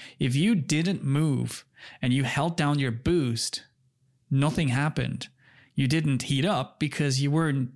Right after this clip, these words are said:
inputting anything. And we lost that going from three thirteen to three fourteen when we got the boost capacitor gameplay. Now, whatever you did, standing still or moving a little bit or moving full speed or moving full speed and pitching,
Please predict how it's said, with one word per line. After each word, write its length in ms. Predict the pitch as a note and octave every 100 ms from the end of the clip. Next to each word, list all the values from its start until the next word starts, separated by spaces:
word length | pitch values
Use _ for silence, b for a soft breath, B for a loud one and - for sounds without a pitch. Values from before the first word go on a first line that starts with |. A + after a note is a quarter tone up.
| - -
inputting 580 | G3 A3 D3+ C3+ B2 A#2
anything. 560 | A2 A2 - - - - B B
And 160 | C#3 D3+
we 80 | F3+
lost 680 | D#3+ E3 F#3+ G3 - -
that 380 | C3 F#2+ C#2 C#3+
going 240 | D3+ C#3+ C3+
from 200 | C3+ B2+
three 200 | E3 F3+
thirteen 420 | F3+ C#3+ - D#3
to 80 | B2+
three 160 | C3
fourteen 680 | A#2+ G3 A3+ - B2 - - b b
when 140 | C3+
we 100 | C3
got 280 | B2+ E3 F3
the 40 | D#3
boost 300 | C#3+ B2+ -
capacitor 520 | B2 B2 A#2 B2 A#2
gameplay. 640 | D3 G#3+ G3+ - - C3 - B B B
Now, 640 | C3 F#3+ A3 C3+ A#2 B2 - b
whatever 440 | C#3+ C#3 G3 A#3+ A#3
you 240 | E3+ D3
did, 500 | C#3 F#3+ F2+ - - -
standing 480 | - C3+ B2+ B2 A#2+
still 600 | - E3+ E3 D#3+ D#3 - B B - C3
or 480 | A#2 A2+ A2+ A2
moving 420 | A2+ D3 D#3 D3 C3
a 40 |
little 260 | E3+ F#3 D#3+
bit 300 | D#3+ D#3 -
or 80 | C3
moving 260 | C#3 B2+
full 260 | A2+ D#3+ D3+
speed 520 | - - F3 F3 E3+
or 100 | C#3
moving 300 | B2+ C3 B2
full 180 | D#3 C3+
speed 320 | - C#3 -
and 300 | D3 F3 D#3
pitching, 580 | D3 C#3 - E3+ E3+